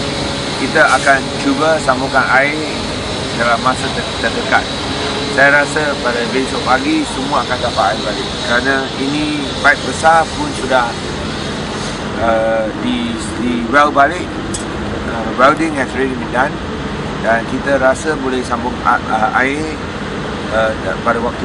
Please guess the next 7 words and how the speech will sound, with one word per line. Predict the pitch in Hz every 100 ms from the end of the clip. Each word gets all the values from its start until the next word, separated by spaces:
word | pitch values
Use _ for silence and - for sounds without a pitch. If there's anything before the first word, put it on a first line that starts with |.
| 110
pagi | 117 135 120 - - - - - -
besok. | 104 208 95 - - - - - - - -
So, | 139 139 113
uh, | 113 104 - 127
ini | 151 147
ialah | 143 139 139
yang | 127